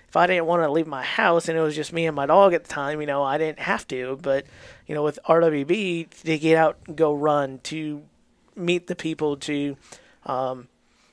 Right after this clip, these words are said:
a lot of those times, I, I was running two or three times a day, you know, once in the mornings with the,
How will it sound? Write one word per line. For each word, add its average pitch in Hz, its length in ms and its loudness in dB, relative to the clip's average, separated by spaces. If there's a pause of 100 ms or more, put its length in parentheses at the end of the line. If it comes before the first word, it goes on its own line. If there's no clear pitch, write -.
(720)
a 160 60 -2
lot 175 200 4
of 165 60 2
those 156 200 2
times, 208 340 2
I, 175 60 6
I 170 200 4
was 160 160 4
running 160 300 -2
two - 160 -4
or 160 80 -2
three 151 160 -8
times 147 380 -8
a 135 60 -8
day, 156 420 2
you 151 180 -8
know, 151 140 -2
once 156 340 -4
in 156 320 -6
the 160 80 -2
mornings 156 480 -2
with 151 480 0
the, 139 400 -6